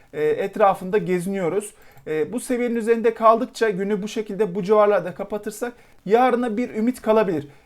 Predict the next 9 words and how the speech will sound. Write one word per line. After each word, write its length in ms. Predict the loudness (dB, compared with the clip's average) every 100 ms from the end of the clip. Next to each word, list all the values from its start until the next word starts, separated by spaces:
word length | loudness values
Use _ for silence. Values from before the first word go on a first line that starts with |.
| _
E, 100 | -4
yarın 500 | -2 2 4 4 4
da, 80 | 4
da 60 | 4
arkadaşlar 640 | 2 -2 -4 -6 -6 -8
burada 240 | -6 -4 -2
da 80 |
yine 380 | -2 -4 -6 -8 -14 -8
kabaca 540 | 0 0 2 0